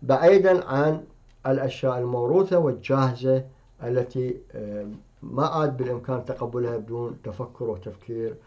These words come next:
وتمحيص وتحليل وتفكيك شديد طبعًا. <coughs> آه، الزواج بالتالي هو منظومة لنشر الكراهية وليس لنشر الحب، ولا يؤسس للحب. الزواج لا يؤسس للحب،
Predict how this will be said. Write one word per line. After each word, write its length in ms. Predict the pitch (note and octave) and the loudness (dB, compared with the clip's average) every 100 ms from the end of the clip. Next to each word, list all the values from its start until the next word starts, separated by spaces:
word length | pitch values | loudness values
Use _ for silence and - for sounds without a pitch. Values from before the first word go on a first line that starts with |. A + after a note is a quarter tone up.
| - _ | -20 _
وتمحيص 640 | A2+ G#2+ A2+ G2+ B2 A#2 - | -8 -6 -6 -6 -6 -6 -8
وتحليل 460 | G2 F2+ F#2 E2+ - _ _ _ - _ _ - _ _ _ _ A2 | -12 -12 -10 -10 -12 _ _ _ -20 _ _ -20 _ _ _ _ -16
وتفكيك 600 | G2+ C3 - F3 F#3 - - | -6 -4 -2 4 4 4 -12
شديد 460 | - B2+ C3+ C#3+ - | -4 -2 2 0 0
طبعًا. 240 | D#2+ D#2+ - _ _ _ - - - - - _ - _ | -12 -12 -18 _ _ _ -20 -20 -20 -20 -20 _ -20 _
<coughs> 680 | - - B4+ - - E3+ C3+ - _ _ _ _ | -4 0 0 -2 -6 -6 -6 -12 _ _ _ _
آه، 440 | C3 C3+ C#3 C#3 - D3+ | 4 8 10 8 4 -6
الزواج 420 | B2 C#3+ D#3+ F#3 | 4 8 10 8
بالتالي 480 | E3+ - D3+ E3 F3 | 4 2 2 4 6
هو 160 | D3 | 6
منظومة 680 | C3 B2+ A2+ C3+ G#3+ B3 C4+ - _ _ _ - | 4 2 0 6 8 8 4 0 _ _ _ -8
لنشر 420 | A2+ B2+ C3+ C3+ | -2 0 0 -2
الكراهية 760 | B2 A#2 A2 G#2+ A#2+ C3 C3 C3+ _ _ _ G#2+ | -4 -4 -6 -6 -2 0 0 -2 _ _ _ -6
وليس 460 | G#2+ B2+ E3 - | 0 2 2 2
لنشر 500 | C#3+ B2+ A#2 G#2 A2 | 0 0 -2 -8 -8
الحب، 300 | G2 G#2+ G#2+ - _ _ _ _ | -8 -6 -8 -10 _ _ _ _
ولا 200 | A#2 B2 | -2 4
يؤسس 560 | D#3 D3+ C#3 - - - | 6 6 0 -10 -16 -14
للحب. 280 | G2 F#2 - - | -12 -12 -14 -12
الزواج 520 | A2+ F#2 A#2 C#3 D3 A2 | -14 -6 0 0 0 -2
لا 140 | B2+ | 0
يؤسس 560 | D3+ D3+ A#2+ - - G#2 | 0 0 -6 -16 -16 -14
للحب، 300 | F#2+ F#2 | -12 -10